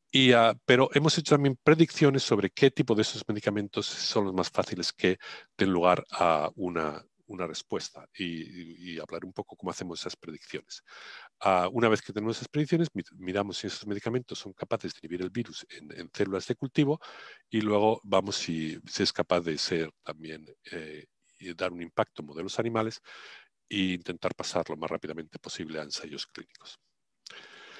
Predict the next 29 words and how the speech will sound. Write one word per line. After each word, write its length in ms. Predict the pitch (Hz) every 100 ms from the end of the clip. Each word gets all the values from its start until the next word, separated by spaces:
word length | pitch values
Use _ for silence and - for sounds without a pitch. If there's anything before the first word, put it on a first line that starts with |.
| - - - - - - _ _ _ _ -
Bueno, 180 | 151 123
pues 140 | 107 -
desde 260 | 113 226
que 120 | -
empezó 460 | 113 143 147 143 131
la 180 | 131 117
pandemia, 640 | - 117 143 143 147 165
desde, 320 | 131 95 - 90
eh, 560 | 87 92 92 90 87 104
hemos 260 | 101 110
estado 180 | - 110
colaborando 540 | - 98 107 117 131 -
con, 280 | 101 87
ah, 260 | 85 80 80
con 140 | - 85
el 40 |
grupo 240 | 95 -
de 60 | 90
Nevan 260 | 87 98 107
Krogan. 520 | - 147 135 143 123
Nevan 200 | 87 87
Krogan 420 | - 101 110 113 -
ha, 460 | 87 85 80 82 82
ha 200 | - 85
tomado 380 | - 92 98 98
cada 200 | 85 82
una 160 | 95 92
de 80 |
las, 260 | 80 -